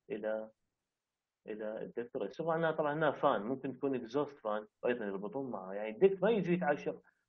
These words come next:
مباشرة مع الماكينة، إذا كانت دكت وإذا كانت باكج وإذا كانت، آه، إذا، حتى إذا كانت سيلم كونسيلر دكت، الدكت الرئيسي م-،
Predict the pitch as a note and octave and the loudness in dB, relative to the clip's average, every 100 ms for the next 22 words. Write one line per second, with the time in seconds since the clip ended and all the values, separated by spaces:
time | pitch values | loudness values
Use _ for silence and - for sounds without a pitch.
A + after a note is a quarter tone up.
0 | - C3+ C3 C#3+ C#3 C3 B2 G#2+ A2 A2 | 4 6 8 4 2 0 0 0 0 0
1 | G#2 G#2 F#2+ F#2+ G2+ G2+ G#2+ G2+ G2+ F3+ | -2 -4 -6 -2 -4 -2 -2 -2 4 4
2 | F3+ D3+ B2+ A2 G2+ - E3 E3+ F3+ E3+ | 6 0 0 -2 -4 -6 -6 0 0 2
3 | A#2+ G#2+ A2 G#2+ G#2+ - _ _ _ _ | -2 -4 -6 -4 -4 -8 _ _ _ _
4 | _ - G#2 G2 F2+ A2 G#2+ F3+ F3+ D3+ | _ -6 -2 -2 -2 -4 2 2 2 -4
5 | D3 C#3 C3+ _ _ _ F3 F#3 F3+ D#3+ | 0 0 -2 _ _ _ 4 4 4 0
6 | C#3+ E3+ D#3 C3+ C#3 D3+ - - _ _ | 0 0 0 2 4 2 0 -20 _ _
7 | - - G3+ G#3 G3 E3+ C#3+ B2 A#2 G#2 | -10 4 4 6 2 4 4 2 -2 -6
8 | A2 D3+ | -4 -6